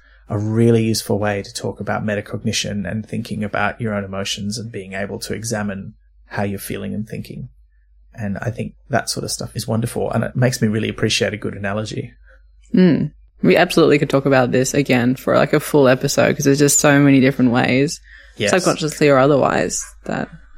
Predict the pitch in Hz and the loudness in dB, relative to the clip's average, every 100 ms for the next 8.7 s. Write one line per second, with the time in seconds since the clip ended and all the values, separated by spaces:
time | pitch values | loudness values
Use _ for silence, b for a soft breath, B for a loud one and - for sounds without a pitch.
0 | - - 190 - 165 - - - 127 151 | -14 -4 -4 -4 -10 -18 -16 0 4 6
1 | 160 147 131 131 127 - 117 117 117 - | 6 6 6 6 2 2 2 4 4 0
2 | 123 147 165 160 123 - 120 117 117 - | 0 2 4 4 4 2 2 4 2 -4
3 | 160 123 - - - - 208 - 160 123 | 0 0 2 -2 -2 0 0 2 2 2
4 | - 143 - 139 120 147 113 104 - - | 2 0 2 2 2 0 -2 -4 -6 -6
5 | - B B B B - 127 120 190 196 | -10 B B B B -6 0 4 4 4
6 | 226 254 254 - 180 185 202 185 175 165 | 4 4 4 4 0 4 4 4 4 0
7 | 170 - 170 151 143 131 131 139 - 143 | -2 -4 0 2 4 2 0 0 0 -2
8 | 143 143 151 - - 151 139 | 2 2 2 0 2 4 4